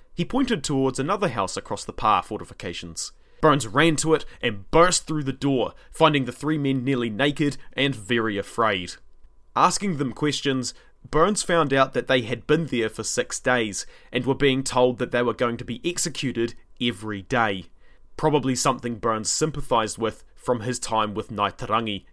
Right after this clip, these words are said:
as a slave. The men begged Burns to save them, to which he said he would try to pay a ransom. He went back to the rangatira chief and offered a musket, a barrel of powder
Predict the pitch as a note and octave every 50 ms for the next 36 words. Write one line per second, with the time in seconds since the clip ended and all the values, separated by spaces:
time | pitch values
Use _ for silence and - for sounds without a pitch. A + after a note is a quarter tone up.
0 | - G2+ G2+ F2+ F#2 E2+ - - A2 A2 G#2+ F#2+ F2+ E2 - - - - - -
1 | - _ _ _ - - - _ - - D#3+ D#3 F#3 A3 G#3+ G3+ C#3 - - E3
2 | E3+ E3+ C3+ - - - C#3 C3 B2+ B2 B2 - - A#2+ - - D3+ C#3+ D#3 D#3
3 | C3+ - C#3 A2+ G2+ - - - - - - - - B2+ D3 F3+ - - - F3+
4 | F3+ - - - B2 A2 G#2 A#2 C3+ A2 B2 B2+ - - - C#3 C3 C3 C3+ C3
5 | B2 - - - G2+ G2 F#2+ G2 A2 B2 C3 B2 B2 - G2+ F2 F2 - - -
6 | - _ - _ _ _ - _ - - C#3 C#3+ C3+ C3 - D3 D3 - - -
7 | - D#3+ B2 C3+ B2+ C3 C3 C3 A#2+ A2+ - - C3 A#2 A2+ A2 - - E3+ E3+
8 | - - - - - - - - - C#3 C3+ - - D3+ C#3+ - B2 A2+ G2 G#2
9 | A2+ C#3+ D#3+ - - - - - - - - - _ - A#2 G#2 - A#2+ A2 G#2+
10 | G2+ F#2+ - - - - D3 D3+ D3+ D3+ D3+ D3+ C#3+